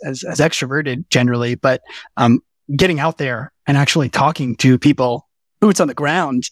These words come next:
getting ideas from folks who, who might be those potential customers and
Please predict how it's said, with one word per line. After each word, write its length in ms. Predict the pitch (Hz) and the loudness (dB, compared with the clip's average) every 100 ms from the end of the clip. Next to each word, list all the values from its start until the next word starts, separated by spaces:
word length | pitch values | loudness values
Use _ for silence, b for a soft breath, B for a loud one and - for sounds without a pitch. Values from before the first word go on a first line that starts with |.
| b b b _ 147 | b b b _ 0
getting 240 | 160 151 | 2 2
ideas 420 | 135 131 160 165 | 0 0 0 0
from 200 | - 139 | 2 0
folks 360 | - 135 123 - | 2 2 0 0
who, 320 | 139 127 123 _ - | 0 0 -4 _ -2
who 100 | 147 | 2
might 240 | 151 - | 2 2
be 100 | 160 | 2
those 200 | 180 143 | 2 0
potential 340 | - - 131 - | -2 -2 -2 0
customers 580 | 131 - 131 131 127 | -2 2 2 4 0
and 200 | 135 131 | -2 -4